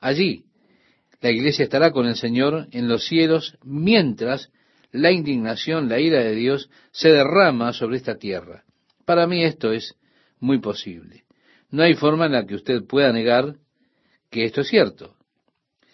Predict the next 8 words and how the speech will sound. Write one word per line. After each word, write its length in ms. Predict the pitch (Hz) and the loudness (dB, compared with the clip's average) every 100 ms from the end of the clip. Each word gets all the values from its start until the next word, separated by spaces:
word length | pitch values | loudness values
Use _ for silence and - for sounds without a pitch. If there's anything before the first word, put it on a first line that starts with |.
| _ _ | _ _
Ahora, 180 | 113 110 | -4 0
yo 160 | 135 | 0
puedo 240 | 139 160 156 | 4 6 8
referirme 480 | 143 131 135 131 127 | 4 0 0 2 0
a 40 | |
Israel. 500 | 123 143 135 92 85 _ _ _ _ _ _ _ _ _ _ _ - | 0 2 2 0 -8 _ _ _ _ _ _ _ _ _ _ _ -6
En 160 | 156 | -6
fin, 380 | - 101 87 - | -4 -8 -10 -18